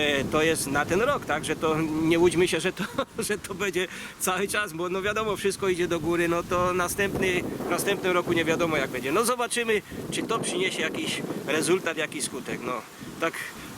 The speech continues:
Jurek, słuchajcie, Jurek tam sobie powypisywał, jeszcze trochę się musimy posiłkować.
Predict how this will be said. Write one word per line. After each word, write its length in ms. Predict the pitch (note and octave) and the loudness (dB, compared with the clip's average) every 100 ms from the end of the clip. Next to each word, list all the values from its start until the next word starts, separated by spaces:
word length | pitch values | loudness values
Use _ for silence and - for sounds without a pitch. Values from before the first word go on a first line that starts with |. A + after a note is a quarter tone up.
| - | -2
Jurek, 320 | G#3 A3+ G3 | 2 2 0
słuchajcie, 300 | G3 F3 F3 | -2 -2 0
Jurek 200 | G3+ F#3+ | 0 0
tam 140 | E3+ | -2
sobie 220 | D#3+ E3 E3+ | -2 -2 -2
powypisywał, 640 | E3 E3 E3 F3 F3+ D#3+ | -4 -2 -2 0 2 2
jeszcze 200 | D3 - | 2 0
trochę 280 | D#3+ E3 D#3+ | -2 -2 0
się 100 | E3 | 2
musimy 300 | D3 D#3+ D#3 | 2 2 2
posiłkować. 600 | D3+ D3+ D3+ D#3+ D#3 | 0 0 2 2 2